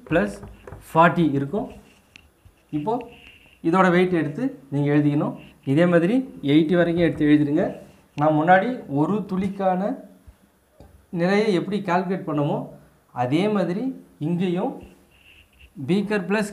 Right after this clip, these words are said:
கெரோசினோட வெயிட்டை மைனஸ் பண்ணிட்டீங்கன்னா இருபது துளிக்கான நிறை, நாற்பது துளிக்கான நிறை, எண்பது துளிக்கான நிறை, அறுபது துளிக்கான நிறை, எண்பது துளிக்கான நிறை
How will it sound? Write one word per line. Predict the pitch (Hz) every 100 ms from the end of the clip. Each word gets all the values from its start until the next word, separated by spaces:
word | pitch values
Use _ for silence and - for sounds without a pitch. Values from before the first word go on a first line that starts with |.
| -
கெரோசினோட | 170 180 185 190 180 165
வெயிட்டை | 175 175 233 170
மைனஸ் | 160 180 180
பண்ணிட்டீங்கன்னா | 160 165 170 190 247 - 135
இருபது | 143 151 147
துளிக்கான | 165 165 165 160 156
நிறை, | 160 208 240 - _ -
நாற்பது | 139 147 160 151
துளிக்கான | 170 175 170 165
நிறை, | 170 196 247 - - _ _ _ _ 139
எண்பது | 143 170 170 175
துளிக்கான | 180 180 170 170
நிறை, | 170 185 135 143
அறுபது | 170 180 170
துளிக்கான | 175 175 160 160
நிறை, | 160 208 - - - - - 147
எண்பது | 151 170 165
துளிக்கான | 180 175 165 160
நிறை | 170